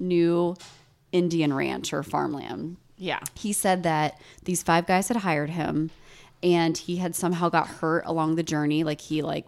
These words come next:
Speaker 1: hurt his foot or something like that. And they basically gave him a rifle, and they were like, "Good luck, we're leaving you behind."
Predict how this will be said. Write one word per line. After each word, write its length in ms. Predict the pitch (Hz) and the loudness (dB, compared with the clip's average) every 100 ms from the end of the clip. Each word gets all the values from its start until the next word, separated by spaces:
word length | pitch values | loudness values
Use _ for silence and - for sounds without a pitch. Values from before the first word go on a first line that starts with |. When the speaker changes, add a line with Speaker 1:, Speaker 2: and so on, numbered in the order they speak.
| - | -12
Speaker 1:
hurt 220 | - 151 135 | -10 -6 -6
his 180 | 147 | -6
foot 380 | - - 208 208 | -6 -4 -2 0
or 100 | 190 | -2
something 340 | 165 147 139 147 | -4 -6 -6 -6
like 200 | 143 151 | -6 -4
that. 280 | 143 - - - - _ | -4 -4 -8 -20 -20 _
And 180 | 180 175 | 2 6
they 100 | 175 | 4
basically 440 | 175 170 - 196 | 4 2 2 0
gave 260 | 180 160 160 | 0 0 2
him 140 | 196 | 2
a 60 | 180 | 2
rifle, 440 | 160 147 - 180 147 | 2 2 0 0 2
and 120 | 156 | 4
they 80 | 156 | 2
were 140 | 151 | 2
like, 240 | 151 156 - 175 | 0 -2 -6 -2
"Good 180 | 185 202 | 2 4
luck, 320 | 196 185 - | 4 4 2
we're 80 | 175 | -2
leaving 300 | 151 147 139 | 0 -2 -2
you 100 | 139 | -2
behind." 520 | - - - - - | -4 -6 -8 -10 -12